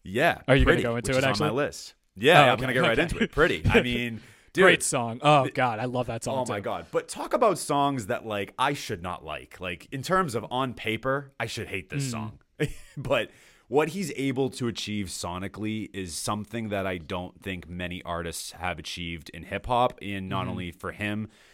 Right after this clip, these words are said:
Speaker 1: just as, like, this transformation. Talk about an artist that decided definitively, "I am going to just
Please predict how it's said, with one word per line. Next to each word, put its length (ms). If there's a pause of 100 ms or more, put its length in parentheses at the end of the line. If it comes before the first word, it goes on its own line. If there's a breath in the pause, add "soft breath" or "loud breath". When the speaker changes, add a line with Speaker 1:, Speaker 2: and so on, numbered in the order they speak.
(140)
Speaker 1:
just 220
as, 140
like, 360 (480)
this 200
transformation. 760
Talk 200
about 260
an 80
artist 540
that 280
decided 760 (180)
definitively, 840 (420)
"I 120
am 120
going 280
to 260
just 460